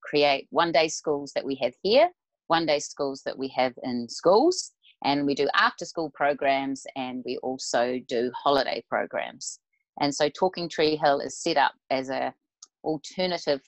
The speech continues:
kind of education stream to what's happening in mainstream, but it's also set up as a complementary one. So at the moment, we're doing really exciting things,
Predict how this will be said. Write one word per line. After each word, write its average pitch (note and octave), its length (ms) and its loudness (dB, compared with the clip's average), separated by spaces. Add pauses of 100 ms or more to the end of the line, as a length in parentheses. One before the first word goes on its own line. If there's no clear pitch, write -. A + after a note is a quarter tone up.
kind C#3 380 0
of C3+ 120 -8 (140)
education C#3 640 -2
stream C3+ 380 0
to C#3 100 -10
what's - 240 0
happening C3+ 280 0
in C3 200 0 (420)
mainstream, D3+ 800 4
but - 120 2
it's - 240 -4
also D#3 360 2
set - 340 -4
up - 200 -2 (540)
as C3 240 0
a B2+ 60 -2
complementary D#3+ 840 -4
one. A#2 240 -4
So B2+ 380 0
at - 100 2
the D3 60 0
moment, D#3 320 4
we're C#3+ 100 0
doing C#3 180 -2
really F3 240 2
exciting C#3 540 0
things, D4 480 2